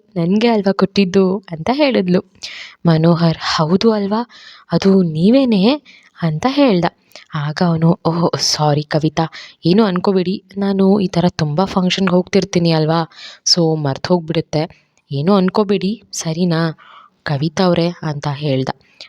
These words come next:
ಮನೋಹರ್ ಅಂತೂ ಸೀರಿಯಸ್ ಟೀಚರ್ ಆಗಿ ಬಿಹೇವಿಯರ್ ಮಾಡ್ತಿರ್ಲಿಲ್ಲ. ಅದೇ ಸಮಯಕ್ಕೆ ಒಬ್ಬ ವೇಟರ್ ಬಂದು, "ಏನ್ ತಗೋತೀರಾ?" ಅಂತ ಹೇಳ್ದ. ಆಗ ಮನೋಹರ್ ಸುಮ್ನೆ ಇರ್ದೆ,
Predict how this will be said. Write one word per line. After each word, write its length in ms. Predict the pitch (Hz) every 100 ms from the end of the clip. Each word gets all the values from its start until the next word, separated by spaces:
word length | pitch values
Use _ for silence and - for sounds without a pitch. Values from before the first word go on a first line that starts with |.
| -
ಮನೋಹರ್ 500 | 240 214 175 147 139 - _
ಅಂತೂ 380 | - - - 240
ಸೀರಿಯಸ್ 760 | 247 - 269 269 262 262 - - -
ಟೀಚರ್ 420 | 254 233 - 208 170
ಆಗಿ 260 | 160 202
ಬಿಹೇವಿಯರ್ 960 | 240 277 214 - - 175 151 147 240 247
ಮಾಡ್ತಿರ್ಲಿಲ್ಲ. 640 | 262 240 - 160 151 147 - - _ _ _ _ _ -
ಅದೇ 400 | 156 156 175 247
ಸಮಯಕ್ಕೆ 680 | - 311 262 240 240 247 226
ಒಬ್ಬ 260 | - 269 262
ವೇಟರ್ 400 | 214 190 196 247
ಬಂದು, 420 | 208 185 180 185 185
"ಏನ್ 280 | 170 247
ತಗೋತೀರಾ?" 460 | 330 220 208 196 185
ಅಂತ 260 | 180 160 262
ಹೇಳ್ದ. 320 | - 330 185 - _ - - - -
ಆಗ 200 | 175 170 160
ಮನೋಹರ್ 460 | 156 147 202 233
ಸುಮ್ನೆ 520 | - 233 247 262 220
ಇರ್ದೆ, 640 | 202 180 190 180 - -